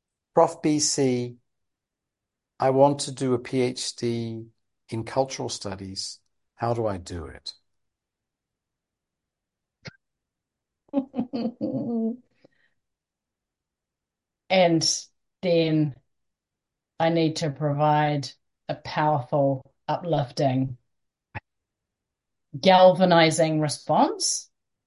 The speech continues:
Speaker 1: Yeah, this is, you know, Chris Martin meets, meets Gwyneth Paltrow for the conscious coupling, not
Speaker 2: <laughs>
Speaker 1: decoupling, but it's not sexual. It's a meeting of minds between you and the young person.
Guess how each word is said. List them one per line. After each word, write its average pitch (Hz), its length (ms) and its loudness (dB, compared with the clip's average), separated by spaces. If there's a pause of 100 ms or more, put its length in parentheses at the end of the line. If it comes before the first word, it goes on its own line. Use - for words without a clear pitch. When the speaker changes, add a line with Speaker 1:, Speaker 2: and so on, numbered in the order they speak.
(920)
Speaker 1:
Yeah, 202 180 8
this 202 200 2
is, - 340 2 (140)
you 180 80 6
know, 139 180 8
Chris 196 400 4
Martin 156 480 6
meets, 135 440 -4
meets 143 240 -2
Gwyneth 147 340 4
Paltrow 110 720 2 (440)
for - 160 -2
the 127 120 4
conscious 147 540 0
coupling, - 640 -2 (280)
not 123 260 2
Speaker 2:
<laughs> - 40 -8
Speaker 1:
decoupling, 110 720 -2 (240)
but 139 120 8
it's 147 180 0
not 170 220 6
sexual. 131 720 0 (300)
It's 135 200 -2
a 151 40 4
meeting 160 380 2
of 127 120 2
minds 123 520 2
between 117 360 -2
you 117 180 0
and 110 120 -4
the 110 40 -4
young 98 300 -4
person. - 480 -14